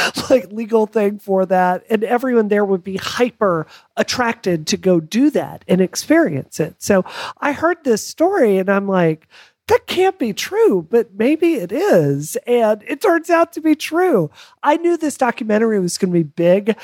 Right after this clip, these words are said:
when Frank came in, and for completely, he didn't know we were gonna cover this today. And he started talking about this documentary. So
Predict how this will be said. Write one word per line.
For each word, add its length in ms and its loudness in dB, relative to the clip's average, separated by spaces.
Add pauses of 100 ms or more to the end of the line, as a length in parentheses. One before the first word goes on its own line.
(200)
when 220 2
Frank 380 -2
came 260 -2
in, 220 4
and 220 -4
for 260 -4 (160)
completely, 760 0 (160)
he 320 -2
didn't 280 0
know 140 4
we 160 -2
were 80 0
gonna 200 0
cover 260 -2
this 260 0
today. 380 0 (300)
And 180 0
he 240 2
started 380 -2
talking 300 -4
about 200 -2
this 140 -8
documentary. 680 -6
So 280 -4